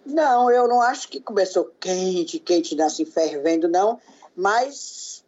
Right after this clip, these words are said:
tá um pouquinho, já está amornando, começou a, a, a, a ebulição. O Capitão Wagner, eu andava, é, eu andei zapeando as redes sociais dele,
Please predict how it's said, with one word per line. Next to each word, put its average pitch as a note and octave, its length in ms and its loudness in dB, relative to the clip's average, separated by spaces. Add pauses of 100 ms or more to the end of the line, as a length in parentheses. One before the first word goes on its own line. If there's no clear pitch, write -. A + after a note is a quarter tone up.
(240)
tá C4+ 180 -2
um D4+ 120 -6
pouquinho, D4 680 -2
já A3+ 160 0
está C4+ 460 0
amornando, A#3 880 0
começou D#3+ 420 -4
a, C#4 400 4
a, G3 360 0
a, F#3+ 440 0
a F3+ 40 4
ebulição. F#3 680 -2 (540)
O D4+ 140 2
Capitão G3+ 640 -2
Wagner, D3 540 -2 (160)
eu D3 100 -2
andava, C#3 540 -2 (260)
é, C3+ 280 2
eu C3 100 2
andei C3+ 240 0
zapeando C3 560 0
as B2+ 160 2
redes B2 240 -2
sociais B2 460 -4
dele, E3+ 360 0